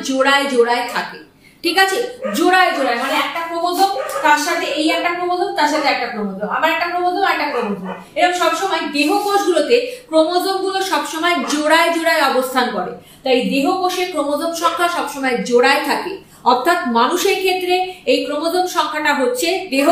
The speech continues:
কোষে তেইশ জোড়া বা ছেচল্লিশটা। কিন্তু যদি মানুষের জনন কোষ দেখো, যেটা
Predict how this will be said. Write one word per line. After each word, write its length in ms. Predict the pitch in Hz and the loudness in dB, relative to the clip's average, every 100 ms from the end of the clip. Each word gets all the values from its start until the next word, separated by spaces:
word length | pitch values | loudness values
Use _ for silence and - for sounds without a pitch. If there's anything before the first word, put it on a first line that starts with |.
| 349 | 2
কোষে 260 | 339 349 370 392 - - - | 0 0 -2 -2 -12 -12 -2
তেইশ 280 | 294 320 330 214 | 0 2 0 -2
জোড়া 280 | 214 254 269 285 - - 240 | 0 2 4 2 -2 -6 2
বা 100 | 311 403 - | 2 2 0
ছেচল্লিশটা। 760 | 277 277 254 240 233 - 269 202 - - - | -2 0 -2 -2 -4 0 0 0 -4 -12 -2
কিন্তু 220 | 370 381 381 381 | 0 2 4 4
যদি 140 | 381 330 | 2 2
মানুষের 380 | 294 285 381 381 285 | 2 0 0 0 2
জনন 280 | 277 277 311 370 | 2 2 0 0
কোষ 180 | 381 415 - 254 | 2 2 2 0
দেখো, 260 | 208 240 254 - - | 0 2 0 0 -8
যেটা 180 | 294 320 | 0 2